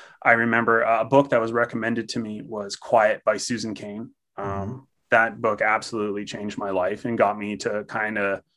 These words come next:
Speaker 1: open my eyes and say, "Maybe I'm not the outgoing extrovert. You know, maybe I'm not this person that I'm trying to be." Um, <clears throat> but even, you know, cognitive behavioral therapy, all of these types of tools, um, they really helped me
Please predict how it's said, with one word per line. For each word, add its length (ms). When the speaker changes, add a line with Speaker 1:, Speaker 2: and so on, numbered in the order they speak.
Speaker 1:
open 220
my 240
eyes 240
and 100
say, 200
"Maybe 640
I'm 340
not 320
the 140
outgoing 380
extrovert. 600
You 140
know, 160
maybe 380
I'm 380
not 320
this 160
person 440
that 140
I'm 160
trying 340
to 60
be." 280
Um, 540
<clears throat> 280
but 160
even, 220
you 80
know, 140
cognitive 580
behavioral 480
therapy, 500
all 200
of 100
these 240
types 280
of 80
tools, 580
um, 300
they 100
really 480
helped 340
me 220